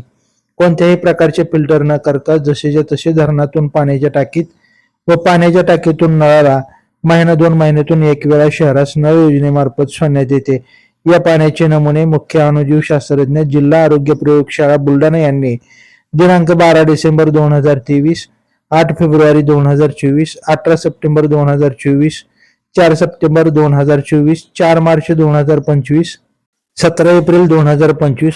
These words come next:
पाणी नमुन्याचा सूक्ष्म जिती अहवालानुसार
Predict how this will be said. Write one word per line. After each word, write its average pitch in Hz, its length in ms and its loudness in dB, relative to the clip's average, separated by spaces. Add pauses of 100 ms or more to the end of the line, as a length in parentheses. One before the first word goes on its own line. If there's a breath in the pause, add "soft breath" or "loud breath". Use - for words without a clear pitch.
(120)
पाणी 156 260 0
नमुन्याचा 156 600 0
सूक्ष्म 175 460 -2
जिती 165 440 0
अहवालानुसार 147 880 0